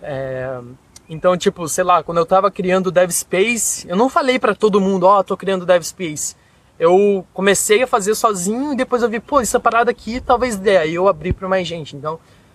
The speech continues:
é, mesma coisa com o Clipboard J S e tal. Então, eu, eu,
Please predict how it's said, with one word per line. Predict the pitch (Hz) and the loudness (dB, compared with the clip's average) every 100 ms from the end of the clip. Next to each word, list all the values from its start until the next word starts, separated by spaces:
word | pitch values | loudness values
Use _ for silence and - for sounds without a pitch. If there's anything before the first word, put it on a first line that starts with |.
| _ | _
é, | 147 139 | -4 0
mesma | 160 190 214 | 0 2 2
coisa | 202 185 | 2 0
com | 185 | -4
o | |
Clipboard | 185 185 196 165 175 165 | -2 -2 0 2 2 2
J | 170 165 | -2 0
S | 160 143 - | 2 2 -2
e | |
tal. | 139 127 123 _ _ _ | -8 -8 -8 _ _ _
Então, | 160 143 165 175 185 175 151 147 - | -18 -2 2 2 2 -2 -8 -12 -14
eu, | 156 185 185 | 0 2 2
eu, | 170 185 | 0 -2